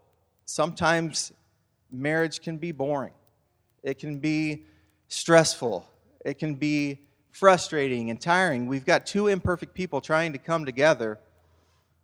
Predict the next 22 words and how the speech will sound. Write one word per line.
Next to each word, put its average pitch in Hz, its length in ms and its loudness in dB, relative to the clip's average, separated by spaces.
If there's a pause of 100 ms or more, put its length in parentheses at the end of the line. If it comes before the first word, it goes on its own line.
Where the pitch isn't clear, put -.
(400)
and 127 200 -4
love 165 220 6
each 143 180 -4
other 127 400 2 (1120)
and, 135 420 -2 (240)
and 131 240 -2
not 151 420 2 (540)
<laughs> - 600 -20
push 208 240 8
each 175 140 -4
other 160 200 6
further 170 320 4
away. 165 480 6 (840)
Uh, 127 360 -4
and 135 120 -8
that's 165 180 -4
a 147 40 -12
really 139 180 -4
hard 120 200 -4
thing 123 160 -8
to 104 60 -12
do. 120 280 -6